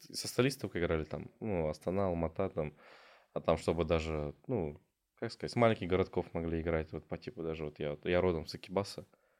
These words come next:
чтоб там, ну, пацаны с Экибаса тоже могли спокойно себя чувствовать и играть, чтоб у них тоже интернет был хороший. Я говорю, вот наладить всю эту сеть, у нас всё, когда это всё с-, в плане интернета сеть всё улучшится, я думаю, у нас будет ещё больше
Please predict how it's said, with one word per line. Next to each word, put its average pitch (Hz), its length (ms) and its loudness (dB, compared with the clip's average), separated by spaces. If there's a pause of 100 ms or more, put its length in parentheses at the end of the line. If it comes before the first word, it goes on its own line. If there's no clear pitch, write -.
(120)
чтоб - 200 -12
там, 71 180 -6
ну, 80 320 -12
пацаны 85 340 -4
с - 80 -10
Экибаса 85 400 -4
тоже 85 220 0
могли 78 240 -2
спокойно 82 500 -10
себя - 220 -10
чувствовать - 420 -10
и 78 40 -10
играть, 78 260 -6 (320)
чтоб 85 200 -6
у 87 40 -2
них 78 140 -2
тоже 82 220 0
интернет 78 340 -2
был 73 100 -6
хороший. - 480 -10 (480)
Я 95 80 -6
говорю, 104 180 6
вот 92 200 0
наладить 98 520 6
всю - 160 -2
эту - 160 -10
сеть, - 280 -2
у 90 40 -2
нас 80 140 0
всё, - 160 -4
когда 82 240 0
это 78 160 -10
всё - 200 -6
с-, - 220 -16 (540)
в - 40 -20
плане 82 220 2
интернета 82 380 -2
сеть 82 180 -6
всё - 160 -2
улучшится, 90 500 -2
я 78 120 -4
думаю, 80 420 -2
у 76 40 -4
нас 78 220 -2
будет 78 320 -6 (800)
ещё - 200 0
больше 82 500 0